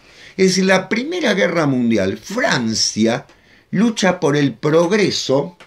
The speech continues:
tengan en cuenta lo que dijimos recién del siglo diecinueve, y la civilización. ¿Qué es la civilización?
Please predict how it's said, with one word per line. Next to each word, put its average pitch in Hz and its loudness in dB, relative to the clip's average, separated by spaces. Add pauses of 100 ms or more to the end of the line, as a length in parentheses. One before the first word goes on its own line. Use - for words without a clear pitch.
tengan 127 -2
en 120 -2
cuenta 143 0
lo 113 0
que 107 0
dijimos 113 -2
recién 113 -6
del 101 -6
siglo 110 -4
diecinueve, 107 -6
y 170 -4
la 165 2
civilización. 165 -2 (460)
¿Qué 440 -2
es 202 -2
la 127 2
civilización? 104 -2